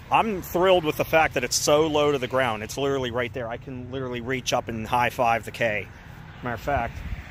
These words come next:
<laughs> well, maybe not. <laughs> But it's, it's really close.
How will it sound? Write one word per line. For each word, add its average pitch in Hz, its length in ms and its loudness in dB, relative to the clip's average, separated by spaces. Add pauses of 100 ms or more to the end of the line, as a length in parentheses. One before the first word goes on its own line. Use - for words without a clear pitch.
<laughs> - 1400 -4
well, 247 220 8
maybe 208 220 0
not. 120 180 -4 (420)
<laughs> 170 140 0 (1400)
But 180 120 8
it's, - 180 4
it's 175 260 4
really 170 220 8
close. 127 400 2